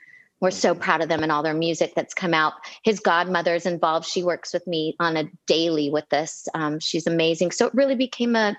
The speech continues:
Speaker 1: a beautiful healing project for us, and I'm hoping that will be the case for all the readers.
Speaker 2: That sounds pretty awesome, actually. Um,
Speaker 1: Thank you.
Speaker 2: you know, with, with re-, well, with regards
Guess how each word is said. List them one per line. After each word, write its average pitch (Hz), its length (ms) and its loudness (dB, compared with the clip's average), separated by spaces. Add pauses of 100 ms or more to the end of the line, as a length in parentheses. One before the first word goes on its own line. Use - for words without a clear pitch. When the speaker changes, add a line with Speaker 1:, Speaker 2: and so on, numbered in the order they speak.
Speaker 1:
a 180 160 2
beautiful 202 640 2 (400)
healing 254 480 2
project 285 600 -2
for 202 360 2
us, 226 460 -2
and 196 140 0
I'm 190 140 0
hoping 196 680 -4 (300)
that 185 120 2
will 185 100 0
be 185 140 0
the 170 120 2
case 180 340 -4
for 170 100 0
all 151 140 2
the 147 100 0
readers. - 540 -4 (560)
Speaker 2:
That 160 140 -2
sounds - 400 -2 (180)
pretty 135 240 2
awesome, 120 400 0
actually. 95 580 -2
Um, 101 760 0 (800)
Speaker 1:
Thank 220 240 -8
you. - 140 -6
Speaker 2:
you - 140 -10
know, 131 220 2
with, 147 420 2
with 151 320 0
re-, 147 280 0
well, 160 220 2
with 160 160 -2
regards 190 480 2